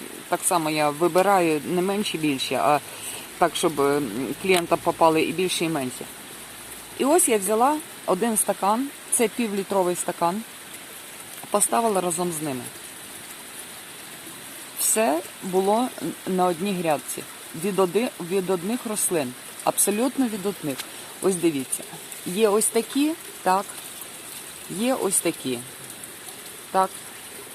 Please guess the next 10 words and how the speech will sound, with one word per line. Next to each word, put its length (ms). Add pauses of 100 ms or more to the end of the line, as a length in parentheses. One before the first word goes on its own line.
(800)
І 80
всі 240
вони 180
вкорінялися 720
на 160
од-, 280
на, 460 (340)
від 180
одних 260
кущів. 420